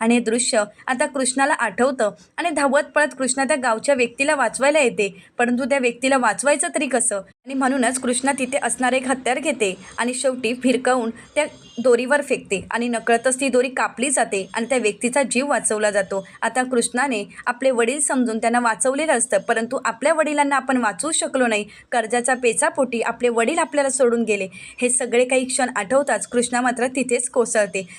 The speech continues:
सर्वजण कृष्णाचं कौतुक करू लागतात. आज कृष्णामुळे एका बाईचं कुंकू वाचलेलं असतं, पण आपल्या आईचं कुंकू आपण वाचवू शकलो नाही याची खंत मात्र कृष्णाच्या मनात असते. तर बंप्या कृष्णाला म्हणतो, "कृष्णा बघ, आज तुझ्यामुळे त्या माणसाचा जीव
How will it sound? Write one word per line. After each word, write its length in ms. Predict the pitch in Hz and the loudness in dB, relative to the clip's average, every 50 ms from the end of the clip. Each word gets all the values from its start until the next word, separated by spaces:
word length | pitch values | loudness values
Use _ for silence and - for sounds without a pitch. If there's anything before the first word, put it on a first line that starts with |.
| - - | -6 -2
सर्वजण 520 | - 277 240 220 220 233 226 247 - 294 | 0 0 0 2 0 0 0 0 -2 -4
कृष्णाचं 540 | 262 262 240 247 233 - 247 240 240 247 262 | -4 -2 0 0 0 0 0 -2 0 0 -2
कौतुक 400 | 254 277 247 240 240 - 294 - | 0 2 0 0 0 -4 -6 -2
करू 200 | - 285 240 233 | -2 0 0 0
लागतात. 360 | 220 208 202 208 - 208 202 185 - - | -2 -2 -4 -2 -2 -2 -2 -4 -4 -4
आज 100 | 254 254 254 - - | -4 -4 -4 -8 -2
कृष्णामुळे 540 | 226 240 240 - 262 285 320 311 277 220 202 | 0 0 0 2 2 0 2 2 0 0 0
एका 220 | - 214 - 254 | -2 -2 -2 -2
बाईचं 320 | 233 240 226 233 - 277 | 0 -2 -2 -2 -4 -6
कुंकू 380 | 254 254 277 247 233 247 302 330 | -4 -2 0 0 0 0 0 0
वाचलेलं 440 | 320 262 254 254 240 214 214 208 214 | 0 0 0 -2 -4 -2 0 0 0
असतं, 240 | 196 - - 202 190 180 - - - _ | 0 0 -4 -4 -4 -4 -10 -18 -6 _
पण 120 | 233 240 247 - | -2 -2 0 -2
आपल्या 280 | 226 220 - 247 269 262 | -4 -2 0 -2 0 0
आईचं 300 | 226 220 247 254 269 302 | 0 -2 -2 -2 -2 -2
कुंकू 440 | - - 294 254 233 247 - 202 196 - | 0 2 2 2 2 0 -4 -8 -6 -4
आपण 240 | - 220 - 247 240 | -4 -2 0 0 0
वाचवू 340 | 233 220 202 175 - 285 320 | 0 0 -2 -4 -6 -4 -4
शकलो 340 | - - 254 254 226 214 214 | -2 -2 -2 0 0 0 0
नाही 160 | 196 196 202 - - - - - | 0 -2 -4 -8 -16 -20 -6 -4
याची 220 | 226 226 - 262 254 - | -4 -4 -4 -6 -6 -2
खंत 280 | - 233 220 196 269 | -2 -4 -2 0 0
मात्र 360 | 294 302 233 - - 240 269 | 0 0 0 -2 0 -2 -2
कृष्णाच्या 560 | 285 294 254 233 233 - 240 254 254 349 339 320 | -2 0 -2 -2 -2 0 -2 -2 -2 -2 -2 0
मनात 280 | 277 240 226 220 226 | 0 0 0 0 0
असते. 300 | 220 208 - - 202 185 - - - _ - | -2 -4 -2 -4 -6 -6 -6 -14 -14 _ -2
तर 80 | 311 | 0
बंप्या 400 | 285 240 247 240 233 240 294 311 | 2 2 0 0 0 0 -2 -2
कृष्णाला 460 | 311 262 254 240 - 254 269 285 330 | 0 -2 -2 -2 0 0 0 0 0
म्हणतो, 400 | 339 320 262 247 247 208 196 190 - - - _ | -2 0 -2 -2 -2 -4 -4 -6 -10 -18 -12 _
"कृष्णा 320 | 247 262 247 254 262 285 | -4 -4 -2 0 0 0
बघ, 260 | 277 226 220 240 233 208 - - - - - _ | 0 2 2 2 2 0 -2 -10 -20 -20 -12 _
आज 120 | - 240 247 254 | -4 -4 -4 -2
तुझ्यामुळे 400 | 262 254 247 294 269 262 247 233 | -2 0 2 2 2 2 2 0
त्या 140 | 233 269 285 | 2 2 2
माणसाचा 460 | 285 262 226 220 - - 240 240 277 | 2 2 0 0 0 -2 -2 0 0
जीव 260 | 262 226 - 254 277 | 0 0 0 -2 -2